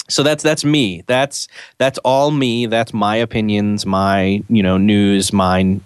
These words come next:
my stuff that's going on. And so I pick and choose carefully about, and hopefully d-, with discernment, uh, pick wisely about what content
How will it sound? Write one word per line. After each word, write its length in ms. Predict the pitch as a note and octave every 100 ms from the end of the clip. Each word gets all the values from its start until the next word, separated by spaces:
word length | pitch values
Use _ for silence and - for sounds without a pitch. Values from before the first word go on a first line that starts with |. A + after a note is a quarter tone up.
| -
my 360 | G2 F#2+ F#2+ F#2 _ -
stuff 280 | - F#2 -
that's 120 | -
going 280 | G2+ F#2+ G#2+
on. 260 | G2 F2+ - - - - - -
And 360 | G#2+ G2+ G2+
so 300 | - G#2 G2
I 140 | G2+ G2+
pick 260 | C3 A2+
and 180 | A2+ G#2
choose 300 | - A2 G#2
carefully 400 | - G2+ - G#2+
about, 340 | G2+ G#2 - - _ _ _ - - -
and 160 | A2 G#2
hopefully 500 | A2 G#2+ A#2 A#2+ B2 B2 A2+ G#2+ -
d-, 160 | A2
with 240 | G#2+ G#2+ A2
discernment, 520 | A#2 A2+ G2 F2+ G#2+ - - - -
uh, 220 | G#2+ G2+ - -
pick 200 | - -
wisely 600 | G#2 B2+ E3 G2 E2 G2 _ _ -
about 260 | G#2+ G#2+
what 200 | A2+ C3
content 560 | - C3 C3 - C3+